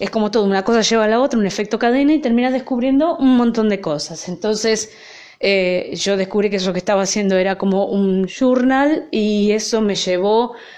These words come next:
a todo ese aspecto. Pero bueno, todavía no me quiero adentrar en ese ámbito. Bien, porque es lo que pasa, ¿viste? Como tengo todo esto improvisado, entonces me viene un montón de ideas, después yo me acuerdo de que, no, para, este tema lo tengo, em,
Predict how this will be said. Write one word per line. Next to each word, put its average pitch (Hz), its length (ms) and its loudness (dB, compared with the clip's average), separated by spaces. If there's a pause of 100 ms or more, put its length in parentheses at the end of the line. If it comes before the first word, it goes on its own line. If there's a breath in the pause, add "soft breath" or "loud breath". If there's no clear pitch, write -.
(140)
a 202 440 -6
todo 202 360 2
ese 190 340 -2
aspecto. 170 540 -4
Pero 170 180 -2
bueno, 160 200 -2 (120)
todavía 190 280 2
no 208 80 0
me 208 80 2
quiero 208 300 0 (140)
adentrar 190 680 -2
en 190 160 0
ese 180 380 -2
ámbito. 147 480 -4 (840)
Bien, 175 460 -4 (480 loud breath)
porque 180 160 -2
es 196 60 0
lo 196 80 -2
que 208 80 0
pasa, 190 240 -2
¿viste? 185 240 -2
Como 180 180 0
tengo 202 380 0
todo 208 240 2
esto 208 120 -2
improvisado, 208 540 0
entonces 196 220 -2
me 180 100 0
viene 190 160 0
un 214 60 2
montón 208 240 0
de 214 60 2
ideas, 220 220 2
después 208 300 -2
yo 226 240 0
me 208 140 0
acuerdo 214 420 0
de 196 140 0
que, 202 120 -2
no, 185 220 -2
para, 185 300 -2
este 196 260 -4
tema 226 180 -2
lo 214 80 -2
tengo, 208 300 -2
em, 190 300 -2